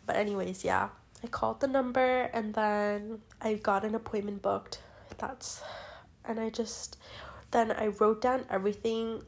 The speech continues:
that I wanted to talk about for the phone call so that I'm prepared, okay? So, um, so I have my notebook here. So I just wrote down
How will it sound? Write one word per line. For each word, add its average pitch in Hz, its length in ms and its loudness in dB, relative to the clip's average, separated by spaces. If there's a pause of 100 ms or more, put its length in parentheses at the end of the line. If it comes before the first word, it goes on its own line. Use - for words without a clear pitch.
(100)
that 196 160 2
I 190 120 2
wanted 190 300 2
to 202 100 -4
talk - 320 -4
about 226 300 8
for 202 100 2
the 196 60 -6
phone 190 280 -2
call 196 180 2
so 196 140 -2
that 185 140 0
I'm 180 140 -2
prepared, 175 540 -4
okay? 208 380 -4
So, 185 340 0 (2500)
um, 214 400 -4 (320)
so - 200 2
I 226 40 6
have 220 180 0
my 254 140 4
notebook 208 480 0
here. - 240 0
So - 160 0
I 208 40 2
just 220 280 2
wrote 208 200 2
down 208 300 0